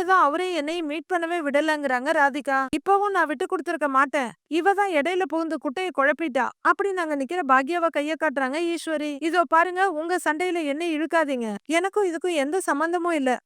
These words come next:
அப்படின்னு பாக்யா பட்டுன்னு சொல்லிடுறாங்க. "நானும் சண்டை போடணும்னு நினைக்கல, கோபியை பாத்துக்கணும்னு தான் நினைக்கிறேன், அவ்வளவுதான்னு" ராதிகா சொல்ல, "உன்னையெல்லாம் நான் நம்ப மாட்டேன், நான் அவனோட அம்மா, நான் அவனை நல்லா பாத்துக்குவேன்னு" ஈஸ்வரி சொல்ல, "நான் அவரோட ஒய்ஃப்" அப்படின்னு ராதிகா சொல்ல, "நீ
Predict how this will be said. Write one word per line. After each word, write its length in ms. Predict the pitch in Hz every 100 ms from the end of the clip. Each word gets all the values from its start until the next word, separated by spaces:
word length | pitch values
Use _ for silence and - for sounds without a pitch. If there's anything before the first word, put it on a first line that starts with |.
| -
அப்படின்னு 380 | 339 339 349 330
பாக்யா 340 | 262 269 370 320
பட்டுன்னு 360 | 277 277 349 359
சொல்லிடுறாங்க. 520 | 330 320 285 294 285 269
"நானும் 380 | 262 349 403
சண்டை 220 | 330 277 330
போடணும்னு 480 | 339 320 320 339 302
நினைக்கல, 400 | 277 302 277 233 -
கோபியை 380 | 294 370 403 403
பாத்துக்கணும்னு 640 | 269 269 302 339 359 302 285
தான் 200 | 359 330
நினைக்கிறேன், 440 | 285 277 254 247 -
அவ்வளவுதான்னு" 600 | 294 320 427 392 311 339 339
ராதிகா 380 | 277 269 320 339
சொல்ல, 280 | 330 294 277
"உன்னையெல்லாம் 480 | 277 339 359 349 349
நான் 160 | 302 262
நம்ப 160 | 277 349
மாட்டேன், 380 | 311 294 294 254 - 254
நான் 260 | 311 370 381
அவனோட 360 | 311 311 302 349
அம்மா, 320 | 269 302 294 - -
நான் 240 | 349 392
அவனை 240 | 320 311
நல்லா 280 | 277 262 349 381
பாத்துக்குவேன்னு" 560 | 311 302 311 302 302 277
ஈஸ்வரி 360 | 262 359 359 349
சொல்ல, 300 | 330 294 285
"நான் 260 | 277 320 339
அவரோட 320 | 285 285 294 330
ஒய்ஃப்" 320 | 277 320 - - - _ 302
அப்படின்னு 340 | 330 381 349
ராதிகா 380 | 294 285 339 349
சொல்ல, 260 | 349 320 311
"நீ 160 | 339